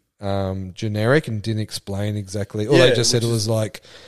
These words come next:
Speaker 2: Yeah.
Speaker 1: you know, "We're gonna try and steal the in-tournament cup from Vegas." And it was like, "Well, but how does it actually work?"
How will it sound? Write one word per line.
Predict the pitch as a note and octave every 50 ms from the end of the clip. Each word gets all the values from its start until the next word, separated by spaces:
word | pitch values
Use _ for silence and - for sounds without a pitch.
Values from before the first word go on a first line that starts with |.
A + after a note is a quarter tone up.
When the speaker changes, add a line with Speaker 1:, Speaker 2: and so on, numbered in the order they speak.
| - -
Speaker 2:
Yeah. | B2+ B2 A#2+
Speaker 1:
you | A2+ B2 A#2+
know, | A#2+ A#2
"We're | B2 A#2
gonna | A#2+ A#2+ A#2
try | - B2+ A#2+ A#2
and | A2 A2
steal | - - B2 B2 A#2+
the | G#2 A2 G#2+ G#2+ G#2+ G2+
in-tournament | G#2+ A#2+ A#2 A2 A2 A#2+ A#2 A2 A2+ G#2 -
cup | - A#2 -
from | - - A2 G#2 G2 F#2+ F2+
Vegas." | G2+ A2 A2 G#2+ F2+ G2 F2+ - -
And | G2 F#2+
it | F#2+
was | F2+ F2 F#2+
like, | F#2 E2
"Well, | A2 G#2+ G2+
but | F2+ G#2+ F#2+
how | G2+ A2 G#2+
does | G#2 F#2 F2
it | F#2+ -
actually | - F#2+ - - F#2 F2+
work?" | F2+ F#2+ G2 F#2+ E2+ D2 - -